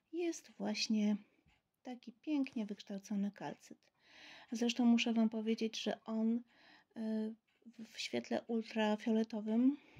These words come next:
mm, ma zupełnie taki inny kolorek. Niestety moja bateria, może inaczej, mój telefon nie jest w stanie nagrać,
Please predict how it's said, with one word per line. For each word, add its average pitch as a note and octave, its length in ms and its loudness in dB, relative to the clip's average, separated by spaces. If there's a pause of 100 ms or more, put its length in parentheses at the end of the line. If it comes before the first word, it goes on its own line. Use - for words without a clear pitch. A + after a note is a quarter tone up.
(220)
mm, A3 380 -2 (120)
ma G#3+ 160 -6
zupełnie G#3+ 400 -4
taki G#3 400 -8 (320)
inny A3 280 2
kolorek. A3 580 0 (460)
Niestety A3+ 460 -2
moja G#3+ 300 4
bateria, G#3 680 -2 (420)
może A3 260 0
inaczej, G3+ 420 -2 (280)
mój B3+ 160 4
telefon A#3+ 520 4
nie B3+ 120 10
jest B3 160 2
w - 60 -10
stanie A3+ 380 4
nagrać, A#3 720 2